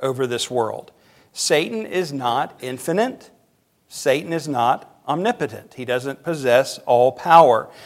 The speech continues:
Our universe is not a yin and a yang with God and Satan as opposing equal forces. We've talked about this before, and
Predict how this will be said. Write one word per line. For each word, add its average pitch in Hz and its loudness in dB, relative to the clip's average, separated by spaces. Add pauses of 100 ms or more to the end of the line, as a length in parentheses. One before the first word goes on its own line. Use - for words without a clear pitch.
(220)
Our 170 12
universe 180 6
is 170 -4
not 147 4
a 147 -4
yin 147 -2
and 139 -6
a - -4
yang 135 -2
with 131 -6
God 156 10
and 143 -2
Satan 135 0 (220)
as 143 2
opposing 151 0
equal 147 0
forces. 165 -2
We've 139 -6
talked 165 2
about 156 4
this 156 -8
before, 139 2
and 131 -2